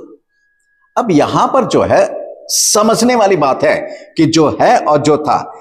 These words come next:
जब आप प्रकाशित वाक्य एक अध्याय उसका चार और आठ पद पढ़ेंगे तो वहां पर क्या लिखा है?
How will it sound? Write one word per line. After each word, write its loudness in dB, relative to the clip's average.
जब 0
आप -2
प्रकाशित 0
वाक्य 0
एक 2
अध्याय 2
उसका 0
चार 0
और -4
आठ 0
पद 2
पढ़ेंगे 2
तो -4
वहां 2
पर 0
क्या 0
लिखा 0
है? -2